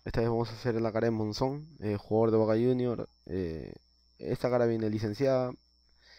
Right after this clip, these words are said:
eh, pero la cara licenciada no se parece en nada. Y hay muchos chicos que me han pedido, eh, que haga esta cara, entonces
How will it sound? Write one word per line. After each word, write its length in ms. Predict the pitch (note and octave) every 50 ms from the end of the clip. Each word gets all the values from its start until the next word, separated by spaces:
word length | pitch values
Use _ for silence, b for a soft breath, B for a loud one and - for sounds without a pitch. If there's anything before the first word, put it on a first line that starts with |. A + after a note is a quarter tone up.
| b b b b b b -
eh, 280 | - G2 G#2 G2+ G2 -
pero 840 | - G#2 G#2 G2+ G2+ F#2+ F#2+ F#2+ F#2+ F2+ E2+ E2+ E2 D2+ C#2+ A#1 - - -
la 80 | F#2+
cara 160 | G2 A2+ A2+
licenciada 400 | A2+ A2+ A2+ A2+ G#2 G#2 A#2+ G#2+
no 80 | G#2+ G#2+
se 80 | A2 G#2+
parece 220 | G#2 G2 A#2+ A2
en 40 | G#2+
nada. 380 | A2 A2+ A2+ A2+ A#2 A#2+ - - _ _ _ _ _ _
Y 240 | - F#2 F#2 F#2 G2
hay 100 | G2+ G#2+
muchos 220 | G#2 A2 G#2 G2+
chicos 240 | - A2+ G#2+ - A2
que 60 | G#2+
me 60 | G#2 G#2+
han 60 | G#2+
pedido, 480 | G#2+ G#2 G#2+ A2+ A2+ A2+ A2 G#2+ - - - B3+ -
eh, 440 | - D#2+ E2 E2+ C#2+ B1 A#1 G1+ G1+ - - -
que 100 | - -
haga 100 | F#2 G#2+
esta 180 | G#2+ - A2 G#2
cara, 380 | A#2 B2 B2 A#2+ A#2 A#2 A2 G#2
entonces 680 | G2 - G#2 G#2 - - G#2 G#2 G2 - - -